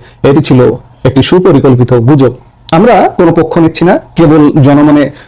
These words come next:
চলমান প্রশ্নগুলো তুলে ধরছি। আপনারা কি মনে করেন, এই বিদেশ যাত্রা কি ব্যক্তিগত কারণে, নাকি বড় কোনো বিপদের আশঙ্কায়?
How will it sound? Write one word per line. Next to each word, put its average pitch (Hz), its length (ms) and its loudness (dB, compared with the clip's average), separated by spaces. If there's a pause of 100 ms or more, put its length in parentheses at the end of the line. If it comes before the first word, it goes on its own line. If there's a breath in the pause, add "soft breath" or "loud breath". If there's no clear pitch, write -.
(120 loud breath)
চলমান 160 460 2
প্রশ্নগুলো 160 480 0
তুলে 135 180 2
ধরছি। 139 360 -2 (240 loud breath)
আপনারা 165 280 0
কি 135 100 -2
মনে 123 200 2
করেন, 127 280 -2 (240)
এই 165 120 2
বিদেশ 160 300 2
যাত্রা 147 240 0
কি 160 180 -2
ব্যক্তিগত 139 440 0
কারণে, 156 540 0
নাকি 147 360 2 (260 loud breath)
বড় 147 380 2
কোনো 160 220 0
বিপদের 131 440 0
আশঙ্কায়? 123 460 -2